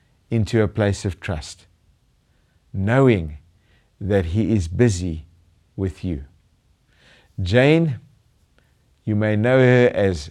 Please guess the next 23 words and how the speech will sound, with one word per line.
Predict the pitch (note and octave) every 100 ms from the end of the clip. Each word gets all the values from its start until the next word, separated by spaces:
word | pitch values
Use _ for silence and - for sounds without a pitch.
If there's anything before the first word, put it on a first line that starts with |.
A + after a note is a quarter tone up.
| -
Nightbird, | D#2+ F2 G#2+ C3+ B2 - C#3 D3+ C#3 - _ _ _ _ _ _ A2
auditioned | A2 C3+ D3+ D#3+ D#3
for | - B2+
America's | A2+ A#2 C#3 C3+ C3+ G#2
Got | C3 A#2+
Talent | - D3+ A#2 D#2
some | - - G2
years | G#2 G2+ F2
ago. | F2+ E2+ D#2 - _ _ - - -
At | C3+ C3+
the | D#3
audition, | D3+ B2 B2+ C3 C3+ G#2+
she | -
shared | F#2 - C3+ A#2+
that | A2+ -
she | -
had | A2 F#2 - - _
cancer | - C#3+ C#3+ - C#3+
in | A2 G#2+
her | F#2
lungs, | F2 B2 D#3 D3+ - - _ _ _
her | G#2+
spine, | G#2 - - B2+ B2+ A2+